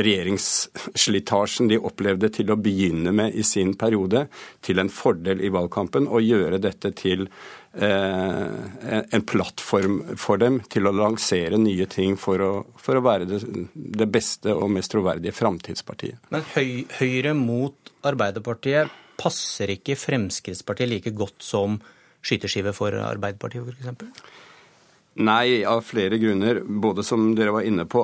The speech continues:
Speaker 1: at, eh, Arbeiderpartiets strategi og, og mål i dette valget er å forsøke å vinne tilbake makten i en del av de store byene, og der er Høyre hovedmotstander. Og politisk sett så,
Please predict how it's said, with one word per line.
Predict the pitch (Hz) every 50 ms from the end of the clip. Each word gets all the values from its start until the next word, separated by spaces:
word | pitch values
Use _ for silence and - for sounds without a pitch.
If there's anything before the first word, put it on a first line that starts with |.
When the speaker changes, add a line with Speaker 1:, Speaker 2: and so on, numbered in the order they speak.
| 87 92
Speaker 1:
at, | 104 - - - - _ _ _ _ -
eh, | 107 104 104 104 98 - - - 92 - - - - -
Arbeiderpartiets | - 113 98 95 95 90 87 95 - - 101 - - 113 110 104 - - 110
strategi | - - - 107 98 - 120 104 87 85 95 101 113 120 120 107 - - 160
og, | 131 107 101 95 - - - 104
og | 104 98 98 101 101 95 73
mål | - 104 98 92 90 95 107 107 -
i | - 98 107 104 104 104 104 104 - -
dette | 104 107 95 - - 107
valget | 101 92 87 87 98 123 135 143 - -
er | - 113 101 95 98 104 107 - - - _ - -
å | 101 98 - - -
forsøke | - 120 110 - - - 95 87 90 - - 110
å |
vinne | 107 107 95 95 92
tilbake | - 117 95 95 87 87 87 - 107 98
makten | 92 82 - - - _ - 101
i | 98
en | 98 98
del | 95 92 87 85
av | 87
de | 92
store | 95 - - 101 87 78 78
byene, | 85 92 82 80 87 90
og | 92 92
der | 95 92 90 101 104 -
er | 92 85 87 92 -
Høyre | - 90 82 78 85 92
hovedmotstander. | 92 104 90 85 76 80 73 71 - - - 87 82 - 87 98 95 92 - _ - - - - - - - - - _ -
Og | - 101 98 101 87 - _ _ _ _ _ _ _ _ _ - -
politisk | - - 123 113 107 101 95 92 - - 131 131 - - -
sett | - - 151 156 - _ - - - _
så, | - 110 107 - - 110 104 104 107 110 113 117 110